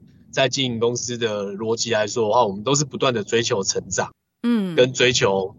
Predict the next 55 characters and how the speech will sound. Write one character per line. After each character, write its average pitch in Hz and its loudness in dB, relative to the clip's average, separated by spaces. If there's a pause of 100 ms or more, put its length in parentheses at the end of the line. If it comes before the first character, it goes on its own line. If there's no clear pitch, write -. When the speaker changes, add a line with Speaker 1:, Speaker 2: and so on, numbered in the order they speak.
(160)
Speaker 1:
卓 98 -2
越。 113 0 (380)
那 165 2
这 165 6
件 175 8
事 175 2
情 131 -2
就 147 2
是 147 -2
因 139 -6
为 135 4 (440)
唯 135 2
有 131 6
创 139 0
造， 123 2 (240)
唯 131 2
有 175 6
就 135 -2
是 151 -2
不 147 -10
断 139 0
的 117 -2
追 120 -4
求 120 -4
成 98 -8
长， 98 -4
不 - -18
断 147 4
的 117 0
追 117 -2
求 104 -6
卓 92 -14
越， 104 -10 (320)
我 110 -2
们 110 -4
才 117 0
能 110 -2
够 135 2
创 127 -2
造 120 2
更 110 -2
大 104 0
的 90 -12 (480)
收 117 2
入， 127 -2 (240)
才 110 -2
能 113 0
够 135 0
创 135 -2
造 123 4
更 117 -2
大 110 2
的 95 -8
价 - -2
值。 - -20